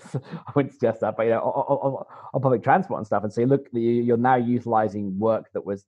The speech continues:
or dead time to engage with customers. Today, it tends to be early morning over coffee, evenings with the kids running around your feet. And it also does this whole, this whole change in work habits where we're starting to blend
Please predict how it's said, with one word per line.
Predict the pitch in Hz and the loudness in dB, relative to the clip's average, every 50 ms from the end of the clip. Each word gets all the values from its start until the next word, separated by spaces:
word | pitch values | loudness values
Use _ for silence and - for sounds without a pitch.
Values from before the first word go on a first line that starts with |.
| 123 107 - | -12 -6 -2
or | 120 117 | -2 0
dead | 113 113 131 120 113 - | 0 2 0 0 0 -2
time | - 113 110 113 113 107 104 101 101 _ _ _ _ _ _ _ _ _ _ _ - | -2 0 0 0 0 -2 -4 -6 -8 _ _ _ _ _ _ _ _ _ _ _ -2
to | 131 | -2
engage | 123 117 104 120 110 110 | 0 2 2 2 0 0
with | 104 104 98 | -2 -6 -6
customers. | - - 117 113 - - 113 107 101 98 98 95 - - _ _ _ _ _ _ _ | 0 2 2 2 0 -4 -6 -4 -2 -2 -4 -6 -10 -20 _ _ _ _ _ _ _
Today, | - 135 165 160 156 151 | 0 4 4 6 6 6
it | 143 - | 4 4
tends | 131 135 131 - | 0 0 0 0
to | - 120 | -2 0
be | 120 117 120 | 0 2 0
early | - 113 117 113 113 | 0 -2 -2 0 0
morning | 110 107 107 107 101 101 | 0 0 0 0 0 0
over | 95 95 | -2 -2
coffee, | - - 98 92 - 104 101 98 95 95 - _ - _ _ - | -2 -2 -2 -2 0 -2 0 0 -2 -4 -10 _ -20 _ _ -4
evenings | 117 117 107 110 110 107 101 - | -2 -2 0 -2 -2 -4 -4 -6
with | 110 101 | -6 -6
the | 95 98 | -6 -6
kids | - - 113 101 95 98 | -4 -2 -4 -4 -2 -4
running | 107 104 104 104 | -4 -4 -4 -4
around | 101 101 | -6 -6
your | 98 - | -6 -4
feet. | - 190 196 - | 0 0 0 0
And | - 139 | 0 -2
it | 139 120 | 0 4
also | 110 151 180 185 - 208 | 6 6 6 8 6 6
does | 175 147 151 127 | 6 6 4 4
this | 139 127 | 2 -2
whole, | - 135 131 127 127 123 120 110 - _ _ _ _ _ _ - | 4 6 6 8 8 6 4 2 -2 _ _ _ _ _ _ -6
this | - 151 151 | -4 -2 0
whole | 143 139 170 196 185 | 4 6 6 6 6
change | - - 156 151 156 156 139 | 4 4 2 2 4 4 2
in | 135 131 127 | 0 0 2
work | 120 131 139 139 127 | 4 4 4 4 2
habits | - 117 120 110 117 117 - - - | 0 0 0 0 0 -4 -8 -8 -2
where | 120 113 113 113 113 113 | 0 2 2 4 2 2
we're | 110 117 113 | 0 -2 -4
starting | - - 127 127 123 | -2 0 0 0 0
to | 110 120 | -2 -4
blend | 104 101 117 113 110 104 107 107 107 101 _ | -4 -2 0 0 0 0 -2 -4 -6 -6 _